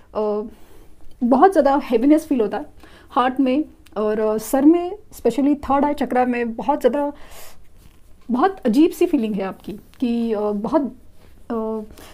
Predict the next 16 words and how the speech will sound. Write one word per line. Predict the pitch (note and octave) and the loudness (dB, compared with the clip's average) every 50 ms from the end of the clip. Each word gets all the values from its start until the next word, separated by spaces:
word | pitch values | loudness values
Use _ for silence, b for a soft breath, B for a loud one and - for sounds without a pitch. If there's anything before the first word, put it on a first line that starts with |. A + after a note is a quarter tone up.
| B - | B 4
थर्ड | C#4+ D4 | 6 6
आई | D#4 E4 | 6 6
चक्रा | D#4+ D#4 D4 C4+ C4 | 4 2 0 0 0
में | C4 C4 B3+ | 0 0 0
अचानक | A3+ - C4 B3 B3+ | -2 -2 -2 -2 -2
से | B3+ - C#4 | -2 -4 -4
pain | - A#3 B3 C4 | -2 0 0 0
हो, | B3+ C4+ C#4 D4+ - - | 0 -2 -4 -6 -8 -8
migraine | A3 G#3 G3+ G#3 G3+ C4 C#4 C4+ | -6 -4 -4 -2 0 0 0 0
attack | A#3+ A#3 A#3+ B3 B3+ | 0 0 -2 -2 0
जैसा | A#3 A#3+ A#3 D4+ | 0 0 0 -2
feel | C#4 - - C#4 D4 C#4+ | -2 0 2 2 2 2
हो, | - - G#3+ - b b b b b b b b b - | 2 -2 -4 -4 b b b b b b b b b -6
but | A3 C4+ C#4 C4 - - - - - - - - - - - A#3+ | -2 -2 -2 -2 -4 -12 -20 -20 -20 -20 -20 -20 -20 -6 0 4
normal | A#3+ B3 C4 C4+ C#4+ D#4+ F#4 G4+ | 6 8 8 8 8 6 4 4
condition, | G4+ D#4+ C#4+ C4 C#4+ - - F#3+ G3+ A3+ | 4 4 6 6 4 2 0 -4 -6 -6